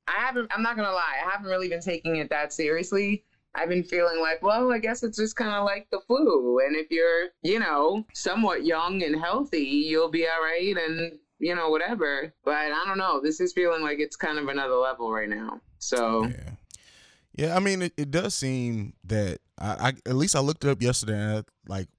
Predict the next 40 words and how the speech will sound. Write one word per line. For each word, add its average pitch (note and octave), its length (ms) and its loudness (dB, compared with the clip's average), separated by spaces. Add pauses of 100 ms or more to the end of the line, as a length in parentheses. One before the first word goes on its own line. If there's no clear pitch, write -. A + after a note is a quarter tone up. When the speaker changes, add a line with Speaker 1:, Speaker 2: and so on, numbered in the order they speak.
(200)
Speaker 2:
less A#2+ 260 0
than, C3 120 -4
like, G#2+ 220 -4
two D#3+ 160 -2
percent C3 480 -2
of G#2+ 400 0 (280)
people C3 280 0
younger B2 260 2
than A#2 220 0
eighteen B2+ 480 -2
who B2 120 0
are G#2+ 120 -2
exposed A#2+ 520 0
actually G#2+ 360 -4
get G#2+ 240 -4
coronavirus. A#2 720 2
And G#2+ 80 -6
I A2+ 80 0
don't B2+ 180 2
know B2+ 120 0
if A2+ 60 -6
there's A2+ 200 -4
been A2 160 -6
any A2 240 -6
deaths G#2 360 -4
in G2+ 140 -6
anyone, G2+ 420 -4
like, F#2+ 160 -6
under F#2 240 -6
eighteen. G2 540 -6 (420)
I, G#2+ 140 0
I G#2+ 280 -2
have G#2 100 0
to G2 100 -10
check G#2 260 -2
my G2+ 100 -2
research G2 440 -2
on G2 80 -4
that. G2 220 -6
But, G2 160 -6